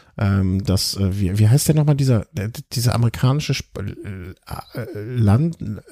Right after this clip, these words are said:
ach, Armstrong. Hat der überhaupt noch Geld?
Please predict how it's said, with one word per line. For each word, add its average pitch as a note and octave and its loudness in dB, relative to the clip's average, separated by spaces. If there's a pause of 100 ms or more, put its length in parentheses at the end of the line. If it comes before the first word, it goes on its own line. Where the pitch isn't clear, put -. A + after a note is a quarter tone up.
(140)
ach, - -8
Armstrong. G2 2 (1400)
Hat - 2
der E3+ 6
überhaupt G3 2
noch - 0
Geld? - -2